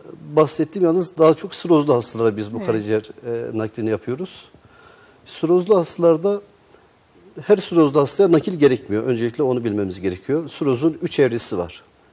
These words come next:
Speaker 1: Child sınıflaması dediğimiz bir sınıflamamız var. Orada A, B, C diye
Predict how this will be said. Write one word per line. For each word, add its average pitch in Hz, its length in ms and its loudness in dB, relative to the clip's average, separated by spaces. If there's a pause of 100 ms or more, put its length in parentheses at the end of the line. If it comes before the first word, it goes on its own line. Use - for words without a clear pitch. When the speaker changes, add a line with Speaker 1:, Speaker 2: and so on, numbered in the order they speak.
(460)
Speaker 1:
Child 143 280 0
sınıflaması 117 800 -6
dediğimiz 101 360 -4
bir 110 60 -12
sınıflamamız 120 640 -2
var. 135 120 0
Orada 120 380 2
A, 117 300 4
B, 123 220 0
C 123 360 -2
diye 135 220 -2